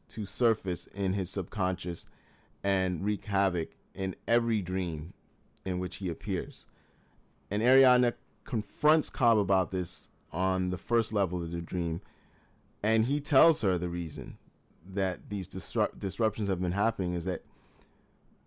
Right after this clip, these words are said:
back when Maul was alive, he and Maul were experimenting with these dream states and different levels of subconscious,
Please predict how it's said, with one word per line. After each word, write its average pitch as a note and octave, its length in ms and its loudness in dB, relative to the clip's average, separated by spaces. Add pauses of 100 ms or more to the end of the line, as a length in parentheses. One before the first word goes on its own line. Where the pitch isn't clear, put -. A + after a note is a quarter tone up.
(140)
back A2+ 240 2
when A2 160 4
Maul G2+ 460 2
was F2+ 140 -4
alive, F#2+ 380 2
he C3+ 180 2
and A#2 100 4
Maul G2+ 340 4
were F2 200 -2
experimenting G2 880 2
with F2 140 -4
these F#2+ 220 -4
dream A2+ 320 4
states - 580 -8 (640)
and F#2+ 440 -2
different A2+ 320 0
levels G2+ 300 2
of F2+ 120 -4
subconscious, A2 680 -2